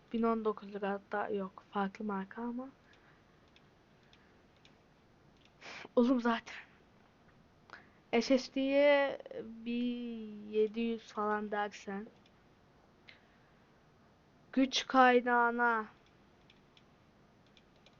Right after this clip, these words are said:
sekiz yüz dersek.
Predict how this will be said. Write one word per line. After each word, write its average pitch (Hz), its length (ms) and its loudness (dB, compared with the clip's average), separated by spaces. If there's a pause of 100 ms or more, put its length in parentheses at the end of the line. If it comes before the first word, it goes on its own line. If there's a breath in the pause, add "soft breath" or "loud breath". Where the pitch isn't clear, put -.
(2000)
sekiz 240 640 2
yüz 196 260 -2
dersek. 190 720 -2